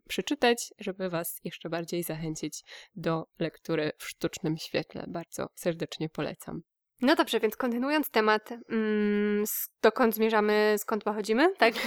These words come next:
Speaker 2: Brzmiały te
Speaker 1: <laughs>
Speaker 2: pytania. E, to chciałam wam zaproponować jeszcze jedną książkę, jeszcze jedną powieść. To powieść pod tytułem Przerwa, autorstwa Kathariny Vermette. Z angielskiego przełożył ją Paweł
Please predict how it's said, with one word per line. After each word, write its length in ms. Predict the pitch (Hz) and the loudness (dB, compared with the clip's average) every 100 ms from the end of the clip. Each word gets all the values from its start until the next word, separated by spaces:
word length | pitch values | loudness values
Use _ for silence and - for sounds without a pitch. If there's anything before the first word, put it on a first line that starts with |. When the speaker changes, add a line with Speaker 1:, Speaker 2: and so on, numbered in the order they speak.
| 226 | 2
Speaker 2:
Brzmiały 280 | 226 247 254 | 10 10 10
te 100 | 254 269 | 6 4
Speaker 1:
<laughs> 40 | |
Speaker 2:
pytania. 340 | 247 240 294 330 | 6 8 10 8
E, 600 | - 247 247 254 247 254 247 | 6 8 10 10 8 6 4
to 140 | 285 | 4
chciałam 320 | 285 - 262 233 | 4 8 8 8
wam 180 | 240 | 6
zaproponować 640 | 233 240 233 233 220 214 196 | 6 4 4 2 4 2 2
jeszcze 420 | 220 - 220 208 | 0 0 0 0
jedną 580 | - 220 208 208 196 196 | 2 2 4 2 0 -4
książkę, 440 | - 202 196 - | -6 -6 -6 -4
jeszcze 240 | 220 - 208 | -4 -2 -2
jedną 240 | 208 196 | -2 -4
powieść. 380 | 214 214 254 - - - - - - | -2 0 0 -2 -14 -12 -12 -12 2
To 180 | 294 311 | 6 8
powieść 360 | 269 233 - | 8 6 4
pod 200 | 240 214 | 2 2
tytułem 400 | - 233 214 208 | 2 2 2 4
Przerwa, 520 | 202 220 208 202 277 - | 2 2 4 8 10 10
autorstwa 540 | 226 226 220 220 214 | 4 2 4 4 4
Kathariny 440 | - 214 226 208 | 2 2 6 6
Vermette. 560 | 202 214 208 269 - 233 | 4 0 2 0 0 0
Z 300 | 202 262 - | 4 4 6
angielskiego 560 | 247 226 220 - 277 285 | 6 8 6 6 0 0
przełożył 480 | - 220 220 220 | 2 4 6 6
ją 200 | 202 196 | 4 2
Paweł 440 | 196 208 208 202 | 0 -2 2 2